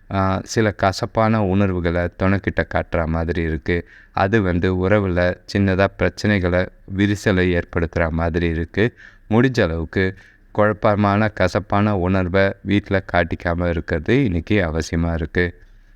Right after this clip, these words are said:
பண விஷயத்தை பொறுத்தளவுக்கு உங்களுக்கு வந்து வரவு இருக்கு, இருந்தாலும் கொஞ்சம் பண இழப்பு ஏற்படுற மாதிரி இருக்கு. குறிப்பா விரயங்கள் இல்லைன்னா இழப்பு தொலைக்கிறது, அதனால கொஞ்சம் கவலை ஏற்படுத்துற மாதிரி இருக்கு.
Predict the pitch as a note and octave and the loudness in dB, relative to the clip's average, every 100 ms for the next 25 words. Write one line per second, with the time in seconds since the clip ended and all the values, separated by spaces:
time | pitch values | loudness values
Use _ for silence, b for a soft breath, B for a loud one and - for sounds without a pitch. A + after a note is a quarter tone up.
0 | _ - B2+ C3 A#2+ A#2 G#2 - F2 - | _ 0 2 2 2 0 -2 -2 -4 0
1 | F2 E2+ D#2+ A#2 G2+ F#2 F2+ - E2+ F2 | -2 -2 0 0 2 0 -2 -4 -6 -2
2 | G#2 A2 - G2+ G2 G2 G2+ G2+ F#2 - | -2 -2 -6 0 2 2 2 2 0 0
3 | G#2+ G#2+ - G#2 G#2+ A2+ F2+ E2+ F2+ b | 0 -2 -2 0 2 2 2 0 0 b
4 | b b - G2+ G2 D#2+ - - - G#2+ | b b -4 0 0 -4 -10 -6 0 2
5 | C#3+ A#2 G#2 F#2 F2 - F#2 F2 E2+ E2+ | 2 0 0 0 0 0 0 0 0 0
6 | F2 E2+ E2+ D#2 F#2 E2+ G#2+ G2+ - G#2 | 0 0 -2 0 -2 0 0 0 2 0
7 | F2+ F#2 A2 A2+ G#2+ A2 b b - G2+ | 2 2 2 2 0 -2 b b -2 0
8 | F#2+ G2+ A2+ - G2 G2 G2+ - F#2+ - | 2 0 -2 -2 0 0 0 -2 -2 -2
9 | G2 G2 F2+ F#2 E2+ G#2+ C#3+ b b - | 0 0 0 0 0 0 -2 b b -4
10 | G2 G2 F#2+ F#2+ B2+ - G#2 A2 B2+ A2+ | 0 2 2 2 0 -2 -2 0 -2 -2
11 | F2 F2 G2+ F#2+ - F2 E2+ F2 E2 E2+ | 0 2 4 2 0 -4 -2 -2 -2 -2
12 | E2+ F2 E2+ E2+ - F2+ | -2 -2 -2 -4 -2 -2